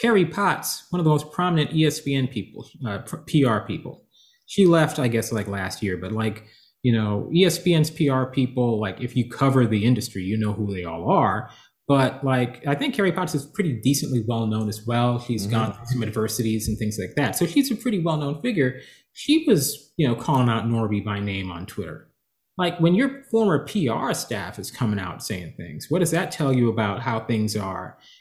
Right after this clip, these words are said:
Speaker 1: inside of Bristol? And, like, you know, there was that big New York Times expose on Rachel Nichols. Well, where's the New York Times story? It doesn't have to be an expose, but just a story on Norby Williamson, like, who this guy is,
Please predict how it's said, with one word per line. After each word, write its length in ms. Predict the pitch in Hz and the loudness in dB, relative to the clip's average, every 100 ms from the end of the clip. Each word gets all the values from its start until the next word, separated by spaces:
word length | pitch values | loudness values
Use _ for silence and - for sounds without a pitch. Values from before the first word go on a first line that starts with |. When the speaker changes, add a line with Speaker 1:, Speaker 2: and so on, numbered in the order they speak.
| _ | _
Speaker 1:
inside 520 | 143 131 - 120 101 85 | 2 4 4 0 -2 -6
of 100 | - | -6
Bristol? 480 | 107 - 85 80 - - _ - | -6 -6 -10 -16 -20 -20 _ 0
And, 100 | 160 | 2
like, 360 | 139 135 - _ _ _ 156 | 2 0 -4 _ _ _ 2
you 100 | 135 | 4
know, 120 | 120 | 6
there 160 | 120 | 6
was 120 | 139 147 | 4 4
that 180 | 147 | 4
big 140 | 185 160 | 4 6
New 100 | 165 | 6
York 220 | 156 139 | 6 2
Times 320 | 160 147 135 | -2 -2 0
expose 440 | 139 - 135 117 123 | -4 -2 0 0 0
on 400 | 120 113 107 107 | 2 0 -2 -2
Rachel 320 | 120 117 107 | -2 -2 -2
Nichols. 680 | 113 107 - - - - _ 123 | -2 -4 -10 -10 -12 -16 _ 0
Well, 100 | 127 | 6
where's 200 | 185 185 | 6 8
the 60 | |
New 140 | 202 175 | 8 8
York 120 | 165 | 4
Times 320 | 151 127 123 | 0 0 0
story? 380 | - 143 127 87 | 2 4 4 2
It 20 | |
doesn't 160 | 127 220 | 0 0
have 140 | 285 | 0
to 40 | 233 | 0
be 100 | 240 | 0
an 40 | |
expose, 400 | 240 - 170 113 | 0 -2 -4 -4
but 360 | 107 - - 170 | -6 -8 -6 -2
just 160 | - | 0
a 40 | 156 | 0
story 680 | - - 135 220 - - - _ - | 0 0 0 0 -4 -14 -20 _ -2
on 120 | 139 | 2
Norby 300 | 147 160 147 | 6 6 6
Williamson, 380 | 147 175 131 107 | 4 2 0 -2
like, 160 | 104 - - | -8 -8 -2
who 140 | 190 | 2
this 180 | 170 160 | 2 0
guy 220 | 151 147 | 0 2
is, 360 | 156 139 104 | 6 6 4